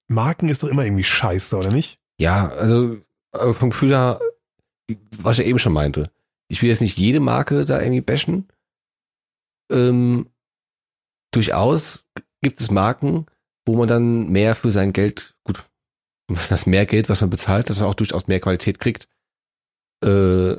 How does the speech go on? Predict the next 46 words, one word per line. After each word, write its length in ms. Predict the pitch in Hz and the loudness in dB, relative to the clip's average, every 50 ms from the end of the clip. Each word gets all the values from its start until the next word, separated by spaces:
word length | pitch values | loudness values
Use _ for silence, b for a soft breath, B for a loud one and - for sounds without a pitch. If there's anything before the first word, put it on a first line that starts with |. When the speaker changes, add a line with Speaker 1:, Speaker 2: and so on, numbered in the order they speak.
| - _ _ _ _ _ _ _ _ _ _ _ _ - | -8 _ _ _ _ _ _ _ _ _ _ _ _ -2
Speaker 2:
aber 160 | 95 98 92 | 0 0 2
das 120 | 101 101 95 | 0 0 0
ist 120 | - - | 0 0
ja 120 | 110 104 | 0 2
nicht, 680 | 101 98 98 101 107 120 131 - - _ - - - _ _ - | 2 2 2 2 2 2 0 -2 -4 _ -18 -20 -20 _ _ -2
sag 100 | 107 104 | -2 -2
ich 100 | 95 - | 0 0
mal, 160 | 104 101 95 | 0 0 0
der, 720 | 101 101 95 95 95 92 90 92 92 95 98 98 - - - - _ _ _ _ _ _ _ _ _ _ _ _ - - | 0 0 2 2 2 2 2 0 0 -2 -2 -4 -8 -10 -14 -16 _ _ _ _ _ _ _ _ _ _ _ _ -8 -2
so 100 | - 98 | -2 0
der, 400 | 87 101 90 87 87 85 82 73 | 0 2 2 2 2 2 0 -2
der, 460 | - - - 92 101 110 55 - - - 76 | -4 -4 -2 0 0 0 0 -2 -2 -2 -2
äh, 140 | 87 82 - | -2 -2 0
Grund 540 | - - 139 165 151 - - - - - - | 0 0 2 2 2 0 -2 -6 -6 -6 -6
dafür, 240 | 85 - - 87 82 | -4 -2 -2 -2 0
für 120 | 87 87 | -2 -2
diese, 260 | 80 87 85 85 80 | 0 0 0 2 0
für 140 | - 107 107 | 0 0 0
diese 220 | 110 95 85 80 - | 0 2 2 2 2
Speaker 1:
Mhm. 40 | |
Speaker 2:
Hypebeast-Kultur. 720 | 104 80 - - 113 107 107 107 - - 104 78 76 76 - _ _ _ _ _ - | 0 0 0 -2 -2 0 0 0 0 0 0 -2 -2 -4 -4 _ _ _ _ _ -4
Wir 100 | 92 87 | -2 0
machen 180 | 90 87 95 | 2 2 2
jetzt 100 | 101 98 | 2 2
nicht, 140 | 107 107 95 | 2 0 0
ja, 80 | 107 92 | 0 0
ich 160 | 87 - - | 0 -2 -2
kauf 220 | - 95 104 - - | -2 -2 -2 0 0
mir 60 | 107 | 0
den, 140 | 107 107 95 | 0 2 0
weil 80 | 90 82 | 0 0
der 80 | 80 | 2
hält 180 | 80 123 - - | 0 0 0 0
länger. 220 | 87 76 73 71 | -2 0 0 0
Nee. 260 | 76 101 120 92 - _ _ _ - | 0 0 0 0 -2 _ _ _ -8
Speaker 1:
Nee. 160 | - 107 101 | -4 -4 -2
Speaker 2:
Ich 100 | 95 95 | -2 -2
kauf, 240 | 95 101 104 104 90 | 0 0 0 0 0
ich 180 | 98 98 92 95 | -2 -4 -4 -2
will 100 | 107 104 | -2 0
den 140 | 98 95 92 | 0 2 2
haben, 260 | 92 104 110 113 107 | 2 2 0 0 0
weil 180 | 104 101 98 95 | 2 2 2 2
da 120 | 95 92 | 0 -2
steht 320 | - - - 101 95 - | -2 0 -2 -2 -2 -4
Speaker 1:
Da 40 | - | -8